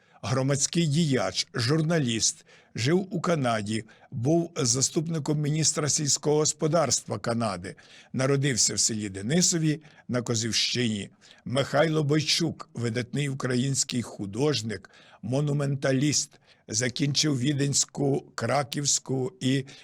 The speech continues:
Мюнхенську академії мистецтв, один із засновників Академії мистецтв України, був професором Київського художнього інституту,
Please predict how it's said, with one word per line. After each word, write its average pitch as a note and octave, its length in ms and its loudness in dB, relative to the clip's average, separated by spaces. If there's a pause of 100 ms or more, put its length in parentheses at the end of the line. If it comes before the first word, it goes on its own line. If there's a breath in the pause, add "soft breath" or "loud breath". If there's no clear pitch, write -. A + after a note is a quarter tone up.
Мюнхенську C#3+ 920 -2
академії C#3 680 0
мистецтв, C3+ 680 -2 (440 soft breath)
один C3 420 0
із A2+ 140 -2
засновників D#3+ 920 0 (120)
Академії C3 1040 -2 (320 soft breath)
мистецтв A2+ 760 -2
України, G#2+ 760 -4 (380 soft breath)
був E3 280 0
професором D3 680 2
Київського C#3 640 0
художнього A#2+ 720 -4
інституту, A2 880 -4